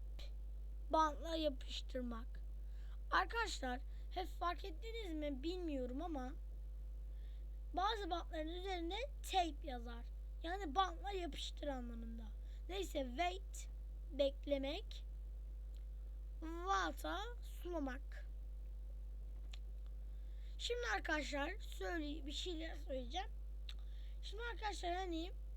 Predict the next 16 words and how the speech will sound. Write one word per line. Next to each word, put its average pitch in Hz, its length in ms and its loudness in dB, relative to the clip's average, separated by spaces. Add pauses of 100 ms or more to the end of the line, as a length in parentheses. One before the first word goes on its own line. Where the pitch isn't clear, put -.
(640)
<clears throat> 277 380 -2 (1040)
bazı 381 300 6
bantların 302 420 2
üzerinde 302 480 2
şöyle 294 540 2 (1160)
tape 294 220 4 (1300)
yazar, 254 520 0
değil 226 140 -6 (120)
mi? 247 100 -6 (1500)
İşte 320 220 -2
o 392 300 2
tape 370 280 4 (420)
bantla 370 500 4
yapıştırmak 285 1160 0
anlamına 254 500 0
geliyor. 233 460 -2